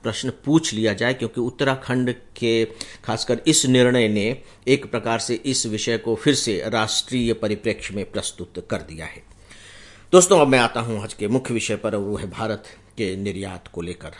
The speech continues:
आपने अखबारों में पढ़ा कि भारत का अब तक का सबसे बड़ा रिकॉर्ड निर्यात हुआ है, हमने एक्सपोर्ट किया है फ़ोर हंड्रेड बिलियन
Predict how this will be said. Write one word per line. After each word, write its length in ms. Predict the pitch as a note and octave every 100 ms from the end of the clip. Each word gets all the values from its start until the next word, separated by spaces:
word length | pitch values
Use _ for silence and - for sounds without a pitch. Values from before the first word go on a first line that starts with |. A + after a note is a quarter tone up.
| -
आपने 260 | A2 - A#2
अखबारों 360 | G#2 A2+ A#2
में 100 | A2+
पढ़ा 280 | G#2+ G#2+ A2+
कि 180 | A2+ G#2
भारत 320 | F2+ F#2 G2+ -
का 100 | G2
अब 120 | - -
तक 140 | -
का 120 | F2+
सबसे 400 | - A2 - C3+ F#2+ -
बड़ा 200 | G#2+ G2+ F#2+
रिकॉर्ड 520 | G#2 - A#2+ B2 A2+
निर्यात 600 | G2 G2 F#2+ F#2+ F#2+ -
हुआ 160 | F2 F#2+
है, 60 |
हमने 160 | F#2+ G#2+
एक्सपोर्ट 500 | - - C#3 C#3+ -
किया 180 | G#2 G2
है 100 | G2+ - - -
फ़ोर 500 | - C3 B2+ B2 A#2 -
हंड्रेड 500 | A2+ A2 A2 G#2+ G2
बिलियन 520 | G#2 G2+ G2+ G2 F#2+